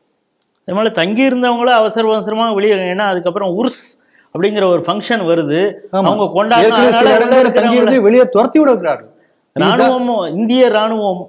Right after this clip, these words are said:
Speaker 1: அவங்கள துரத்தி வெளியில தூக்கி போடுதுங்கிற செய்தியும் இருக்கு.
Speaker 2: ஆமா, இதுதான் வந்து மசூதிகள் காட்டக்கூடிய மனித நேயம் என்பதை இந்த திருமுருகன் காந்தி தெரிஞ்சுக்கணும்.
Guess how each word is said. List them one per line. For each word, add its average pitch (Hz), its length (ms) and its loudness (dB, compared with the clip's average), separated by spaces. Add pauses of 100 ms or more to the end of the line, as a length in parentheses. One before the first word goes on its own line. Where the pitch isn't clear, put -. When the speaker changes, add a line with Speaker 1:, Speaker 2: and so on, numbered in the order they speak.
(360)
Speaker 1:
அவங்கள 190 360 -2
துரத்தி 196 420 -4
வெளியில 185 320 0
தூக்கி 175 240 -8
போடுதுங்கிற 165 540 -4
செய்தியும் 147 440 -4
இருக்கு. - 240 -8
Speaker 2:
ஆமா, 139 200 -4
இதுதான் 190 360 2
வந்து 160 240 -2 (160)
மசூதிகள் 165 560 -2
காட்டக்கூடிய 151 520 -4
மனித 156 220 -4
நேயம் 143 260 -2
என்பதை 139 420 -2
இந்த 135 160 -10
திருமுருகன் 151 460 -4
காந்தி 147 380 -4
தெரிஞ்சுக்கணும். 165 420 -4